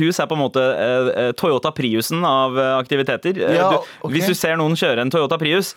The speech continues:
Speaker 1: så vet du aldri om de er fattige eller rike.
Speaker 2: Hvorfor det?
Speaker 1: Eh, det, eh, det er en sånn California-ting.
Speaker 2: Ja.
Speaker 1: Eh, for å vise at man er klasseløs, eh, så skal man, eh, kjøre en Toyota Prius for at folk ikke skal, eh,
Speaker 2: Så det er
Speaker 1: fordi det er en affordable bil, men den er også,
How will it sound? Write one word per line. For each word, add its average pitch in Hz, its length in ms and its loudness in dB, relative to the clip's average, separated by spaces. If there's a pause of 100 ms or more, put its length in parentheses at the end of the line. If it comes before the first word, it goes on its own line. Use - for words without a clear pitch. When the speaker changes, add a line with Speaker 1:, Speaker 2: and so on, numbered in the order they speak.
(120)
Speaker 1:
så - 140 -4
vet 123 180 -2
du 147 80 0
aldri 117 160 0
om 117 80 2
de 123 60 0
er - 20 -4
fattige 110 300 -4
eller 120 100 0
rike. 120 240 0
Speaker 2:
Hvorfor 185 300 2
det? - 20 -2 (160)
Speaker 1:
Eh, 147 380 0 (100)
det, 127 140 -4 (260)
eh, 139 240 2
det 165 160 0
er 180 80 0
en 180 80 0
sånn 175 80 -4
California-ting. 185 800 0 (240)
Speaker 2:
Ja. 190 140 2 (180)
Speaker 1:
Eh, 156 80 0
for 175 160 0
å 180 80 2
vise 139 240 0
at 123 80 -2
man 143 160 0
er - 80 -10
klasseløs, 180 640 0 (400)
eh, 156 480 2
så 156 80 -2
skal 123 320 0
man, 135 320 2
eh, 131 80 -2
kjøre 113 240 -2
en 110 80 -2
Toyota 120 320 0
Prius 107 320 -2
for 117 160 0
at - 80 -6
folk 117 240 -4
ikke 104 160 -12
skal, 110 400 0
eh, 104 80 0
Speaker 2:
Så 127 160 -2
det 147 80 2
er 139 240 0
Speaker 1:
fordi 143 160 -2
det 151 160 0
er 180 80 -2
en 180 80 -10
affordable 160 480 0
bil, 190 320 2 (240)
men 143 160 0
den 151 80 0
er 139 240 0
også, 139 300 0